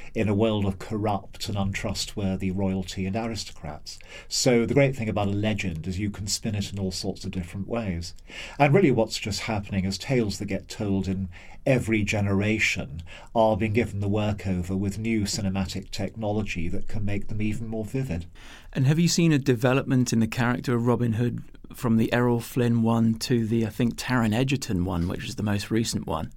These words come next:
Speaker 2: Can you sort of read into these characters and how they're changing over time?
Speaker 1: Yes, I can. Basically, our Robin gets grubbier, more pagan,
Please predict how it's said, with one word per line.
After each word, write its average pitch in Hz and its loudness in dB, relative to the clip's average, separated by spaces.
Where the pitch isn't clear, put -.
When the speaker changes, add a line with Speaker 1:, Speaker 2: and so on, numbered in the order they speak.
Speaker 2:
Can 120 0
you 120 6
sort 117 -2
of 110 -4
read 123 6
into 113 2
these 113 2
characters 120 0
and 110 0
how 117 0
they're 110 0
changing 117 2
over 117 0
time? 120 -2
Speaker 1:
Yes, 143 6
I 127 4
can. 87 -2
Basically, 92 2
our 98 4
Robin 95 2
gets - -2
grubbier, 95 0
more 113 4
pagan, 98 -2